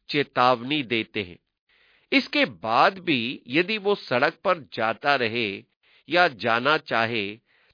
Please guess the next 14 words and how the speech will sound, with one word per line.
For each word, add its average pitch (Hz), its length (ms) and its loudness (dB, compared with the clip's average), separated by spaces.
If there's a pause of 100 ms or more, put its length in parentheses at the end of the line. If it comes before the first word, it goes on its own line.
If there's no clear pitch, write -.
तो 190 120 6
हम 131 560 0
उसकी 185 340 -4
पिटाई 127 500 -2
करते 135 440 -2
हैं 98 240 -8 (540)
कि 196 120 4
वो 196 320 4
ऐसा 143 460 0
ना 120 300 -2
करें। 104 380 -10 (640)
क्यों? 208 280 2 (480)
क्योंकि 233 360 2
हमें 147 560 2